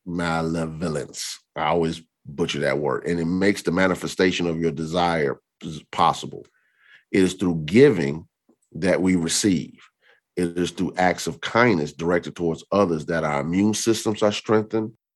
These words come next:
and even our serotonin levels increased." So what it's saying is simply this, is the kinder you are, the more loving you are, it m-, shows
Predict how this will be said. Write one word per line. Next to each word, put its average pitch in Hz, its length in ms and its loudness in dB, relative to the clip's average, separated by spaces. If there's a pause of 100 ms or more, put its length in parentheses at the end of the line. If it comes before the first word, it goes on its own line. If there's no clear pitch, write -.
(120)
and 82 160 -4
even 95 280 2
our 76 120 0
serotonin 101 1300 2
levels 78 680 -4 (840)
increased." - 720 -2 (1040)
So 90 180 -2
what 87 140 2
it's 78 140 -2
saying 110 340 4
is 82 100 -2
simply 76 320 -2
this, 98 340 4 (400)
is 85 160 -4 (460)
the 87 200 -2
kinder 123 580 4
you 87 320 2
are, 73 280 4
the 82 140 -4
more 90 220 4
loving 110 560 6
you 85 240 -2
are, 76 480 2 (840)
it 95 140 4
m-, 90 320 0 (120)
shows 113 560 6